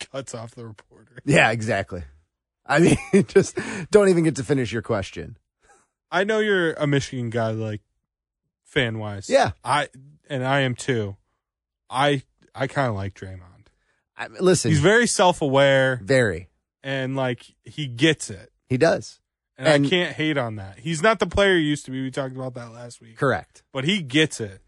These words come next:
Speaker 2: And that's why he's still making himself relevant, because he knows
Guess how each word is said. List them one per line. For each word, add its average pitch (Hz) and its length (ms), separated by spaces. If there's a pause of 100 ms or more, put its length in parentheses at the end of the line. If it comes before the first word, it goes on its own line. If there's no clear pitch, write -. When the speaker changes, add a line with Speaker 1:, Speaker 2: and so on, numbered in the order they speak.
(260)
Speaker 2:
And 165 240
that's 151 340
why 147 360
he's 131 220
still 139 340
making 127 340
himself 117 440
relevant, 90 500 (200)
because 147 360
he 175 140
knows 147 640